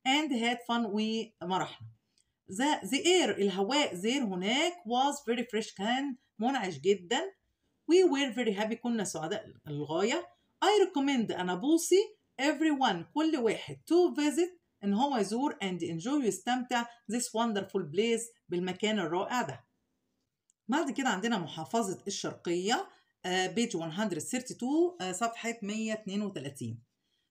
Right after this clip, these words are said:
Finish the following dialogue، أكمل المحادثة التالية. Two friends، صديقين، are talking، بيتحدثوا about our، آه، football match، عن المباراة بتاعت كرة القدم بتاعتنا against سنغال،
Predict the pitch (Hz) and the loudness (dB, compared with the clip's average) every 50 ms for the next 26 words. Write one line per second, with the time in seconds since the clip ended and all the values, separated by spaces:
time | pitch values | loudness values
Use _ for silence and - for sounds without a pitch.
0 | _ _ 320 330 349 240 156 165 - - 220 208 196 165 143 156 175 220 254 - | _ _ 2 2 2 0 0 -4 -4 -2 -4 -2 -4 -2 0 0 0 0 0 -2
1 | - 190 - 185 156 143 143 - 214 214 - 180 - - 147 139 160 190 233 285 | -6 -8 -6 -6 -6 -6 -6 -6 -8 -6 -6 -10 -10 -8 -6 -2 0 0 0 0
2 | 349 - - _ _ _ _ _ _ - 370 392 370 - - 214 208 214 208 247 | -4 -6 -12 _ _ _ _ _ _ 6 6 6 6 4 2 2 2 2 0 -2
3 | 262 - - - 156 143 151 147 - - 240 277 294 254 - 175 165 165 - - | -4 -4 -6 -6 -6 -6 -6 -4 -4 -2 0 0 -2 -2 -2 -4 -6 -6 -4 -4
4 | 240 240 240 - 269 262 247 208 165 156 147 - - - 151 175 226 233 - 262 | -4 -2 -2 -2 -2 -2 0 -2 -2 -4 -6 -8 -10 -8 -4 -4 -4 -2 -2 -4
5 | - - 170 170 202 220 233 233 - - - 190 190 196 208 240 294 330 302 - | -4 -4 -4 -2 0 0 0 -2 -4 -6 -4 -2 0 2 2 2 2 0 -2 -4
6 | - - 180 180 175 175 180 170 175 - - 285 233 196 190 220 208 165 170 165 | -6 -4 -2 -2 0 0 0 -2 -4 -4 -4 -4 -4 -2 -2 -2 -2 -2 -2 -2
7 | 170 185 214 262 - - - - - _ _ _ _ _ - 208 254 285 254 196 | -2 0 0 -2 -2 -4 -8 -12 -14 _ _ _ _ _ 0 0 2 2 2 0
8 | - - 190 170 170 170 160 151 170 190 214 226 220 180 139 - - 165 160 - | -2 -4 -6 -6 -4 -4 -4 -2 0 2 2 2 2 2 0 -4 -8 -12 -8 -8
9 | 156 147 - - - 208 196 185 175 - - 202 185 180 151 120 - - 143 151 | -8 -8 -8 -6 -6 -4 -4 -4 -6 -4 -4 -4 -2 -4 -4 -6 -8 -8 -4 -4
10 | 214 233 - - 302 311 - - 226 214 196 226 233 240 240 247 - - - - | -4 -4 -2 -2 -2 -2 -2 -2 -4 -2 0 0 0 2 0 0 -2 -6 -8 -8
11 | 196 190 170 143 175 190 220 277 330 311 233 | -8 -8 -4 -2 0 2 4 4 2 2 0